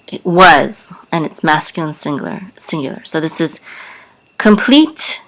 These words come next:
he was. Okay, so he was complete or perfect. Perfect he was. And this is a bet with a shava, which will make a quick eh sound, be, which means in,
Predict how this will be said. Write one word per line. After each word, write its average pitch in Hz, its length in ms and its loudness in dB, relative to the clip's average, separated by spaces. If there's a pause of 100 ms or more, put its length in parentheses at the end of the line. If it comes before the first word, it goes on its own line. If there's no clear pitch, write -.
he - 240 -2
was. 160 720 -4 (180)
Okay, - 180 -10
so 170 140 -10
he 190 180 -6
was 180 180 -2
complete 185 720 -8
or - 80 -8
perfect. - 600 -12
Perfect 208 360 -2
he - 120 -8
was. 160 540 -8 (1120)
And 170 140 2
this 160 160 -4
is 180 160 -6
a 160 100 0
bet - 880 0 (400)
with 170 180 -6
a 170 40 -4
shava, 185 760 2 (420)
which 160 340 -8
will 165 120 -2
make 156 200 -4
a 143 40 -10
quick - 400 -6
eh 185 160 2
sound, 165 640 -4
be, 170 300 4 (560)
which 185 220 -2
means 160 420 -2
in, 147 500 0